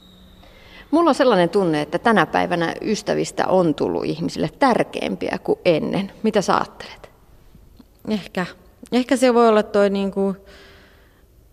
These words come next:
Speaker 2: myös se sosiaalinen media, jota aina silleen vähän parjataan, niin se voi olla, että se on myös ehkä vähän, niinku, piristänyt jossain mielessä ihmisten silleen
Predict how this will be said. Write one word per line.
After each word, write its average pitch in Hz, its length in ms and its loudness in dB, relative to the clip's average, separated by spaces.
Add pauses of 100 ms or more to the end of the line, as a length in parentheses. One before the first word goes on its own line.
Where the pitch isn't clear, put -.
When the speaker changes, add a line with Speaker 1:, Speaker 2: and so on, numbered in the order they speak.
(300)
Speaker 2:
myös 226 340 2
se 196 100 -2
sosiaalinen 175 600 0
media, 170 380 0
jota 165 280 0
aina 156 260 -2 (380)
silleen 165 280 0
vähän 170 180 -2
parjataan, 190 640 0
niin 196 80 -2
se 196 120 -2
voi 180 120 2
olla, 170 120 0
että 165 120 -6
se 185 60 -2
on 175 60 -2
myös 170 240 -2
ehkä 156 240 -4
vähän, 156 320 -2
niinku, 160 220 -4
piristänyt 202 800 -2
jossain 214 400 -2
mielessä 196 300 -6
ihmisten 190 500 -6 (640)
silleen 170 440 0